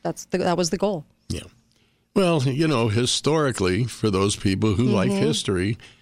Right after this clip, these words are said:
Speaker 2: Hitler did the same thing.
Speaker 1: Right.
Speaker 2: He immediately started the Hitler Youth. He was
Speaker 1: Mm-hmm.
Speaker 2: gonna train them to be the good Aryan peoples.
Speaker 1: Right.
Speaker 2: Phew.
Speaker 1: Right.
Speaker 2: Wow.
Speaker 1: I know. I, it, wa-,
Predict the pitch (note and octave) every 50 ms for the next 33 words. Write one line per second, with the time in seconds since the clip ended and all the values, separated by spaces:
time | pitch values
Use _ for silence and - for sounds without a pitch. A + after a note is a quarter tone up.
0 | _ _ _ - D3+ C#3 E3 F3 D3 A#2+ B2+ C3+ B2 G#2+ A#2+ A2+ - - G#2+ G#2+
1 | G#2+ G2+ - - F2 D#2 D2+ D2+ - - _ _ - G3+ F#3+ F3+ - - _ _
2 | - B2+ B2 A#2+ A#2+ A#2 A2 A#2 B2+ C3+ C3+ C3+ G#2+ A#2 C3+ A#2+ - - - -
3 | B2 A#2 A#2 A#2+ A#2 G#2 G2 G2 E2+ F2+ A#2+ - - F2 F2+ F#2 F#2+ G2+ G#2 G#2+
4 | G#2 B2+ D3+ E3+ F3 G3 - - - A#2+ A#2 G#2+ F#2 F#2+ F#2 F2+ F2 G2 G2 F#2+
5 | F#2+ - - - - A2+ A2+ A2+ A2 A2 A2 A2 A#2 A#2 A#2 A#2 G#2 A2+ G#2 F#2
6 | F#2+ G2 F2+ D#2 - E2+ F2+ G2 A2 C#3 D3+ D3+ C#3+ B2+ - - - - A#2+ A#2+
7 | B2 B2 B2 A#2+ A2+ A2 G#2+ G2+ - - - - D3 D3+ D3 - E3 D#3 D#3 D#3
8 | C#3 - G3 G3 F#3+ F3 - - _ _ _ _ _ _ _ _ _ _ _ _
9 | _ _ - - - - - - _ _ _ _ _ _ _ _ _ - E3 D#3+
10 | D#3 - _ _ _ _ - F2 F2 E2 - - - - - - - - - -
11 | F3 E3+ E3 D#3+ D#3 D#3 D3 _ _ _ - - - _ _ - - _ _ _
12 | _ _ _ _ _ _ - A3 A3+ A3+ - B3 C4 C4+